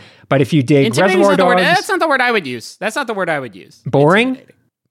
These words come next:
Speaker 2: Yeah, yeah, yeah, yeah, yeah. That's probably the one I would use.
Speaker 1: Okay,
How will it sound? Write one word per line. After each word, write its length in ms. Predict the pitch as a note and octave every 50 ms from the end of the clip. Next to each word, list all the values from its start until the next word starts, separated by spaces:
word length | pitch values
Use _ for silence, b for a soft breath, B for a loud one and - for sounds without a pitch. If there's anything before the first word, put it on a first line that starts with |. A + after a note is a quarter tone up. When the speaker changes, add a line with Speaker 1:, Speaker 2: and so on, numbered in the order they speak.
| _ _ _ _ _ _ _ _ -
Speaker 2:
Yeah, 220 | G#3 B3+ A3 F#3+ F3+
yeah, 140 | G3 A#3
yeah, 140 | A3+ G3+ G#3 G#3+
yeah, 120 | G#3 G#3+
yeah. 120 | G3+ F#3+ F3
That's 180 | A3 C4 B3+ -
probably 320 | D4 A#3 B3+ B3 G#3+ F#3+
the 80 | F3+ F3
one 120 | E3+ D#3+ D3+
I 100 | D3 C#3+
would 140 | C#3 A#2
use. 340 | A2 A2 G#2 G#2 - - _ _ - E3
Speaker 1:
Okay, 320 | D#3 D3+ D3 G#2+ G2 -